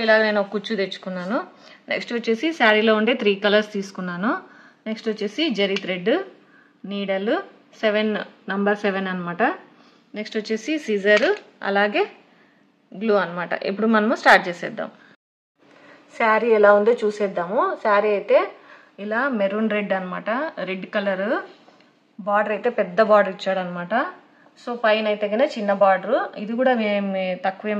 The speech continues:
లేదండి, మీడియం సైజ్ ఉంది. So ఇదైతే టిష్యూ అనమాట. చూడండి, గోల్డ్, సిల్వర్ రెండు కలిపి ఉండే శారీ అనమాట. ఈ శారీకే మనం ఈరోజు కుచ్చు వేయబోతున్నాము.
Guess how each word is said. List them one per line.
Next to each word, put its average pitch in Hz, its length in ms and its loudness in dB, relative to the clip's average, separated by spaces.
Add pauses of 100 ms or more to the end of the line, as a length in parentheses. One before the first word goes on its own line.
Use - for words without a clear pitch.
లేదండి, 196 380 -2 (580)
మీడియం 220 300 -4
సైజ్ 202 280 -6
ఉంది. 190 200 -6 (460)
So 254 180 -12
ఇదైతే 214 320 -4 (120)
టిష్యూ 226 280 -6 (100)
అనమాట. 185 320 -6 (240)
చూడండి, 214 360 -4 (160)
గోల్డ్, 226 340 2 (220)
సిల్వర్ 214 340 4 (140)
రెండు 208 240 4 (100)
కలిపి 208 300 0
ఉండే 208 200 6 (540)
శారీ 202 360 2
అనమాట. 185 280 0 (180)
ఈ 247 140 2
శారీకే 214 400 4
మనం 202 220 0
ఈరోజు 226 220 4 (100)
కుచ్చు 220 260 -8
వేయబోతున్నాము. 185 720 -2